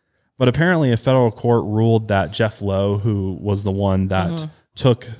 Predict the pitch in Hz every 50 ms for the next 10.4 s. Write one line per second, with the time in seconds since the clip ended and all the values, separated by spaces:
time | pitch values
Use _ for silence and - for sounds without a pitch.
0 | - - 107 104 104 107 104 101 98 95 98 104 - - 98 95 95 95 98 113
1 | 120 120 - - 107 - - 101 98 - - - 117 113 110 107 104 101 104 107
2 | 101 98 95 95 104 101 101 98 92 - 98 98 98 92 95 101 95 95 98 101
3 | 98 95 92 92 92 92 87 - 139 123 123 127 - - 160 - - _ _ 117
4 | 104 98 98 95 95 95 101 104 104 104 107 113 113 110 104 101 101 98 - -
5 | 98 101 98 98 92 95 90 87 92 92 98 107 - - 98 98 98 98 - 98
6 | 92 90 90 87 - 123 120 120 113 110 110 104 - 110 101 98 - 107 101 98
7 | 95 92 92 92 92 95 98 - - 95 92 90 82 80 92 - _ _ _ _
8 | _ _ _ 101 98 92 87 87 104 101 104 98 101 98 101 - - 95 92 80
9 | 69 104 90 95 - 92 87 92 90 92 92 92 92 92 - - - 113 113 110
10 | 107 101 95 95 156 151 147